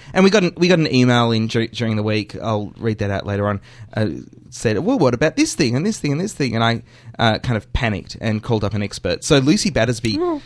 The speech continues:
Speaker 1: from, uh, fr-, from Fairfax Papers is gonna be coming in to tell us all about how the A F L rights got sorted,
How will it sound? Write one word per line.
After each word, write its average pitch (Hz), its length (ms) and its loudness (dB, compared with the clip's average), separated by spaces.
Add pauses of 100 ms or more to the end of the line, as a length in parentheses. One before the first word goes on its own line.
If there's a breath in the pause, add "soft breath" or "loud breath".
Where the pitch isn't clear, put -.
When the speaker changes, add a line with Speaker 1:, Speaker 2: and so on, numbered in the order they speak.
(140)
Speaker 1:
from, 113 380 2
uh, 107 300 0
fr-, 127 220 -8
from 110 320 -2
Fairfax 120 520 -2
Papers 104 440 -4
is 101 160 -10
gonna 110 160 -4
be 101 80 -6
coming 104 320 -4
in 98 240 -4
to 117 180 -6
tell 107 200 -2
us 104 200 -4
all 110 300 2
about 101 360 -2 (300 soft breath)
how 151 300 0
the 139 160 0
A 117 160 2
F 113 120 -2
L 107 160 0
rights 104 360 -2
got - 340 -2
sorted, 101 640 -2